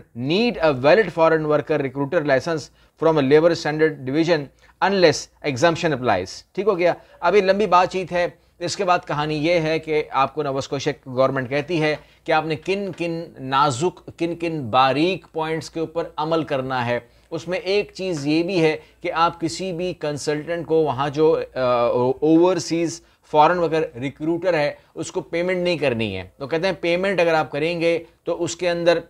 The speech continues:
जिस तरीके से पाकिस्तान में कहा जाता है ना कि रिश्वत देने वाला और लेने वाला दोनों दोस्ती हैं, लेकिन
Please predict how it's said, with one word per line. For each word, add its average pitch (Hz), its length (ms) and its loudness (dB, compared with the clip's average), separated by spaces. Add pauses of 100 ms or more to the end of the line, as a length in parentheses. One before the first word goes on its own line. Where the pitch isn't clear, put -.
(200)
जिस 151 160 -4
तरीके 165 160 0
से 165 100 -2
पाकिस्तान 170 400 -2
में 170 140 -2
कहा 147 240 4
जाता 151 260 2
है 147 100 -4
ना 190 160 -10 (320)
कि 156 100 0
रिश्वत 151 320 0
देने 143 300 0
वाला 165 280 2
और 143 240 -2
लेने 143 220 2
वाला 139 240 0 (280)
दोनों 160 240 2
दोस्ती 165 380 0
हैं, 143 180 -6 (1160)
लेकिन 170 720 2